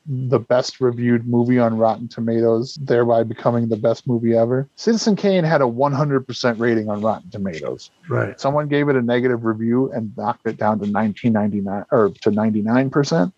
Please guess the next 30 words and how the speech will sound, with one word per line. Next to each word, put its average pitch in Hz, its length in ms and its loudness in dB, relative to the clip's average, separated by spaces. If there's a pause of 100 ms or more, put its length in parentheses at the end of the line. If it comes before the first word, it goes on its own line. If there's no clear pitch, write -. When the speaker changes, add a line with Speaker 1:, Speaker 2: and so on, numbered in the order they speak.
(120)
Speaker 2:
Sure. 156 340 0
Speaker 1:
And, 139 460 0 (240)
uh, 135 320 0
the 135 160 0
only 151 240 0
other 147 180 0
movie 135 240 0
that 123 140 2
had 131 140 -2
one 123 220 -4
hundred 131 280 -4
percent 120 440 -2
is 117 200 -4
Paddington 123 580 0
Bear 107 380 -2 (200)
or 101 160 2
Paddington 110 600 0
Two. 101 320 0 (180)
So 113 220 2
therefore, 117 760 2
that 131 320 2
one 113 340 0 (320)
became 113 560 -4 (180)
the 127 100 4
best 110 640 -2 (180)
movie 107 400 2
ever, 98 460 0 (180)
most 117 300 2
best 113 260 0
reviewed 107 320 0